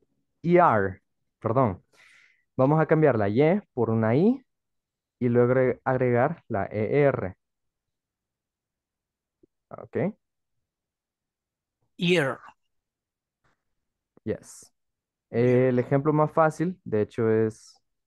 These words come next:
Speaker 1: eh, justo esto. Em, fácil. Por ejemplo,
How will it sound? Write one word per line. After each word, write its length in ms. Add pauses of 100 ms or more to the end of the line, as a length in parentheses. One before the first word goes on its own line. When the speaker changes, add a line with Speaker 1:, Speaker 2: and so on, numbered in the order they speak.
(140)
Speaker 1:
eh, 640
justo 380
esto. 400 (840)
Em, 840 (920)
fácil. 500 (640)
Por 100
ejemplo, 580